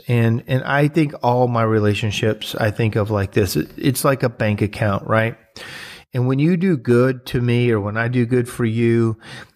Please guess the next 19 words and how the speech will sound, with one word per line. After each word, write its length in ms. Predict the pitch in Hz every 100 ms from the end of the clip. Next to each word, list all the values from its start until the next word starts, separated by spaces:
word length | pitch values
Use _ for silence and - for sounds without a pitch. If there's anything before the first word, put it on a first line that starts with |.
| _
that's 340 | 131 139 135 -
like 180 | 135 -
a 60 |
deposit 720 | 123 107 - 107 104 101 107
in 160 | - 101
the 80 | 101
bank. 460 | 101 95 90 - - - _
And 600 | 131 117 113 104 101 - -
hopefully 540 | - 143 151 - 127 120
I'm 160 | 113
making 300 | 117 110 110
a 40 | 104
lot 380 | 104 107 107
of 120 | 107 110
deposits 720 | 107 110 107 101 101 98 - - -
in 260 | 104 104
your 300 | 101 104 101
bank 280 | 98 101 95
account, 480 | 95 - 101 101 -